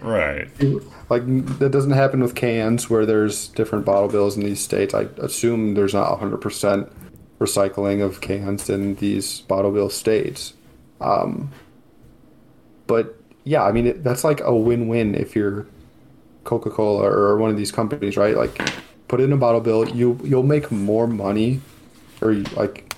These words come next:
Speaker 2: I guess, right? Unless it goes into a fund. I
Speaker 1: It, it just basically sits. It's
Speaker 2: It
Speaker 1: like,
Speaker 2: sits.
Speaker 1: I think it just goes into a fund and that, that pays then out to people that bring their cans back.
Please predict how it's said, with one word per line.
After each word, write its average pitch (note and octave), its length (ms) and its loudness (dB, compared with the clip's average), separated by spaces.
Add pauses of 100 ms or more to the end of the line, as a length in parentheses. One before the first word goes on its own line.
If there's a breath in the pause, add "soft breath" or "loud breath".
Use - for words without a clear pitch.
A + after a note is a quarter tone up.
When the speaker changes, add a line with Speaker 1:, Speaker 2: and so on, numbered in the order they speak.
(120)
Speaker 2:
I A2+ 40 -2
guess, G#2+ 380 0
right? G#2 300 2
Unless A2+ 280 -2
it A2+ 60 0
goes A2 180 0
into A2 140 0
a G2+ 60 -2
fund. G#2 280 0
I G#2+ 80 4
Speaker 1:
It, C3 380 0
it C3 220 -2
just D3 220 -2
basically G2+ 440 -2
sits. - 680 -8
It's - 520 -8
Speaker 2:
It - 80 -4
Speaker 1:
like, F2+ 120 0
Speaker 2:
sits. A2+ 380 -2 (360)
Speaker 1:
I G2 160 -4
think G2 360 -4
it F2+ 80 -6
just D#2 260 -8
goes F2+ 300 0
into E2+ 300 -4
a D2+ 60 -6
fund E2+ 540 -4
and D2 460 -6 (320)
that, D2+ 220 -4
that D2+ 200 -8
pays D2+ 380 -6
then D2 300 -4
out C#2 460 -8
to C#2+ 220 -8
people C#2 400 -8
that C#2 460 -10
bring D2 240 -6
their C#2 100 -10
cans C#2 380 -14
back. - 360 -16